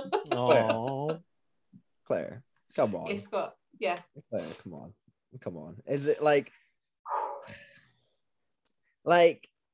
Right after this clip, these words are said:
Speaker 1: I think, I think my, I think my thing is, and that's the reality of the situation, and that's the reality of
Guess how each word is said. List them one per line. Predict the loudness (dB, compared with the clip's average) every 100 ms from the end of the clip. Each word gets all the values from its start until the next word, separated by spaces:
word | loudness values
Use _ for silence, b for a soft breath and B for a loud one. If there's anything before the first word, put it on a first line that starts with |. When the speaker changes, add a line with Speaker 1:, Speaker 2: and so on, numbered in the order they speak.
| 2
Speaker 1:
I | 8
think, | 8 8 4
I | 0
think | 2 0
my, | 0 -2 -2
I | -2
think | 0
my | 2
thing | 2 2
is, | 0 -2
and | 0
that's | 2 2
the | 4
reality | 6 8 6 2
of | 0
the |
situation, | -2 -2 2 0 0
and | -4
that's | -2
the | 2
reality | 4 4 4 2 2
of | 2 0